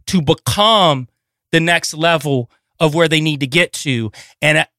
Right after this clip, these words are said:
I do think there's some part of that that's true, but I do think that these dogs of the sun, dog priests, and dog kings could have actually been dog men. And this is why, because they were created of the gods, created from Anubis,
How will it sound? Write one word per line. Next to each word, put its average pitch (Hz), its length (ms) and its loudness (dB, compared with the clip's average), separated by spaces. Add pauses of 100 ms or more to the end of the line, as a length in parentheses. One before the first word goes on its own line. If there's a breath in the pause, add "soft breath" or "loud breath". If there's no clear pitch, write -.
I 151 160 -2
do 160 340 0
think 240 300 -2
there's 196 200 0
some 220 400 0
part 277 380 0
of 285 120 4
that 143 320 0
that's 147 220 -2
true, 165 580 0 (300 soft breath)
but 190 120 2
I 175 100 2
do 226 380 0
think 170 400 0
that - 180 -8
these 175 220 -6
dogs 156 400 2
of 165 40 -2
the 156 40 -2
sun, 160 300 0
dog 151 280 2
priests, 156 240 -2
and 151 80 -8
dog 156 220 2
kings 160 260 -4
could 302 360 2
have 190 240 2
actually 180 340 -2
been 147 240 0
dog 131 340 0
men. 147 560 0 (300 loud breath)
And 151 180 0
this - 180 -2
is 147 140 -8
why, 165 320 2
because 143 360 -2
they 165 120 0
were 151 160 -2
created 165 800 0
of 202 300 2
the 202 80 2
gods, 117 500 -2
created 165 460 -2
from 185 340 2
Anubis, 139 540 0